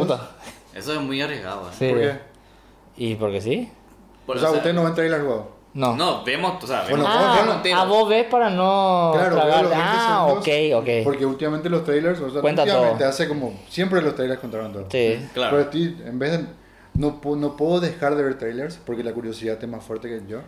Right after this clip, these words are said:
Speaker 2: Puedo decir que en los trailers es como una mini película, tanto el, después de los
Speaker 3: Sí,
Speaker 2: veinte, treinta segundos,
Speaker 3: sí.
Speaker 2: sí, sí te muestra algo que ya es mitad
Speaker 3: Vos
Speaker 2: de la
Speaker 3: tenés que ver el
Speaker 2: película
Speaker 3: estilo de
Speaker 2: adelante.
Speaker 3: la película, el, el,
Speaker 1: Claro.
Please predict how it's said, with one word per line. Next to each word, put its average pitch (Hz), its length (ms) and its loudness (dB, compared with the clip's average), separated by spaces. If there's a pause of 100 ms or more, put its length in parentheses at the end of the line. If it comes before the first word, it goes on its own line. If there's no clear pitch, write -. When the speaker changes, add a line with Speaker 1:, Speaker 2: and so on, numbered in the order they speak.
(100)
Speaker 2:
Puedo 127 120 -2
decir 131 180 -2
que 143 80 0
en 143 60 0
los 139 120 -4
trailers 143 400 0
es 131 80 -6
como 139 240 -4
una 131 160 -4
mini 131 160 -4
película, 127 420 -2
tanto 120 200 -6
el, 135 120 -6
después 120 280 -6
de 135 60 -2
los 135 100 0
Speaker 3:
Sí, 165 60 2
Speaker 2:
veinte, 170 180 2
treinta 156 240 0
segundos, 170 420 2
Speaker 3:
sí. 151 60 2
Speaker 2:
sí, 147 60 0
sí 185 80 0
te 170 80 0
muestra 156 280 0
algo 147 160 0
que 147 380 0
ya 131 200 0
es 143 80 0
mitad 143 200 -2
Speaker 3:
Vos 160 100 2
Speaker 2:
de 175 80 0
la 175 60 2
Speaker 3:
tenés - 20 2
que 170 80 2
ver 170 120 2
el 170 40 0
Speaker 2:
película 160 180 0
Speaker 3:
estilo 170 200 2
de 180 60 4
Speaker 2:
adelante. 170 220 0
Speaker 3:
la 135 60 -6
película, 165 840 0
el, 120 380 -2
el, 113 60 0
Speaker 1:
Claro. 107 400 0